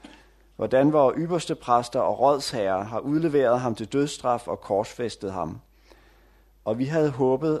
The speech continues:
at det var ham, der skulle forløse Israel. Men til alt dette kommer,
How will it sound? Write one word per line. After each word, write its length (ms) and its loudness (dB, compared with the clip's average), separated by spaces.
at 160 -8
det 100 -2
var 80 0
ham, 240 0
der 100 -6
skulle 220 -10
forløse 520 -6
Israel. 520 -10
Men 160 -2
til 100 -4
alt 280 4
dette 240 0
kommer, 440 2